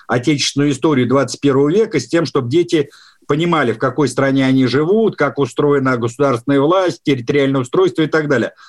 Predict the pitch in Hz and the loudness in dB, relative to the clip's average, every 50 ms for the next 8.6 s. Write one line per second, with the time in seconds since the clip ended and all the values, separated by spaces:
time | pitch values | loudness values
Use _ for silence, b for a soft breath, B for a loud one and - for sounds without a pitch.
0 | B B B B - 156 202 226 220 214 214 190 156 156 180 160 160 - - 208 | B B B B -2 0 2 2 2 0 0 -2 0 0 -2 -2 -2 -2 -2 -2
1 | 214 208 202 151 - - 156 151 143 127 143 135 - - 190 175 - - _ - | 0 0 -2 -2 -2 -2 0 0 0 0 0 0 0 0 0 0 -2 -4 _ -4
2 | 175 196 180 - - - - - 170 175 196 190 - - - 170 170 - - - | -2 -2 -2 0 -2 -2 -2 0 0 0 0 -2 -4 -4 -2 -2 -2 -2 -2 -2
3 | 143 156 160 151 135 139 151 156 139 143 147 147 135 113 104 104 98 90 82 - | 0 0 0 0 0 0 -2 0 0 0 0 2 2 2 2 0 0 -2 -4 -8
4 | _ _ _ _ _ _ _ _ _ _ _ 113 117 127 135 156 165 151 131 110 | _ _ _ _ _ _ _ _ _ _ _ -2 0 0 0 2 2 2 0 0
5 | - 82 69 - _ b b b b b b b b b b b b b _ _ | -4 -8 -12 -12 _ b b b b b b b b b b b b b _ _
6 | _ 110 127 190 208 202 185 123 - 202 220 233 208 - - - 160 135 107 98 | _ 0 2 2 2 2 0 -2 -2 0 0 0 0 -2 -4 -2 -2 -2 -2 -2
7 | - 127 160 156 - - 180 151 - - 196 151 107 - - - 107 120 143 156 | -2 -2 -2 -2 -2 -2 -2 0 0 0 0 0 -2 -4 -6 -6 -4 -2 0 0
8 | 156 143 131 117 117 127 165 196 220 220 214 | 0 0 0 -2 -2 0 2 2 2 0 0